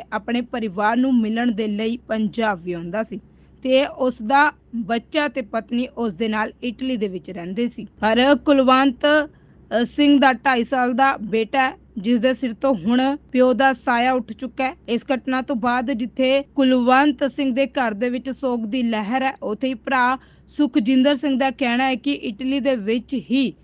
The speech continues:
ਕੁਲਵੰਤ ਸਿੰਘ ਦਾ ਅੰਤਿਮ ਸੰਸਕਾਰ ਕੀਤਾ ਜਾਵੇਗਾ।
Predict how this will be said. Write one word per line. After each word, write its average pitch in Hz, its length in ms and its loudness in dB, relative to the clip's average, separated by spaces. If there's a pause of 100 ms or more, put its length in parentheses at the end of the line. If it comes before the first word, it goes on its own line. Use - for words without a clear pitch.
(340)
ਕੁਲਵੰਤ 254 800 0 (260)
ਸਿੰਘ 311 360 2
ਦਾ 262 260 2 (340)
ਅੰਤਿਮ 262 340 -2
ਸੰਸਕਾਰ 254 680 -2 (180)
ਕੀਤਾ 214 360 -4
ਜਾਵੇਗਾ। 180 520 -6